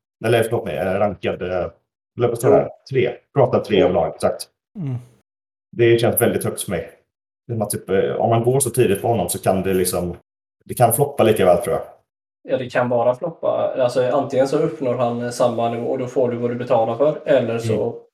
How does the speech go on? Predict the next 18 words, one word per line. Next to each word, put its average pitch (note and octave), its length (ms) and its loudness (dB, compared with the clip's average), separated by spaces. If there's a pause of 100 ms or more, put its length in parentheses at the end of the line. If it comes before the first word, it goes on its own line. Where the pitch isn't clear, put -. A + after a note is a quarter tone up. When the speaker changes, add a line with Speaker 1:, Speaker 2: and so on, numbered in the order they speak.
Speaker 2:
floppar - 260 2
han. A#2 160 -2
Det C3 100 0
är B2+ 160 6
liksom, A#2+ 380 -2 (600)
och C3+ 340 4 (520)
Speaker 1:
Ja, - 180 -14
jag A#2 120 -4
tror D#3 120 6
inte C#3 120 6
han C3+ 100 10
är C3 40 4
Speaker 2:
Cooper C3 100 4
Speaker 1:
vid B2+ 80 2
i - 880 -6
alla - 120 -12
fall. - 240 0
Speaker 2:
Nej, C#3+ 340 4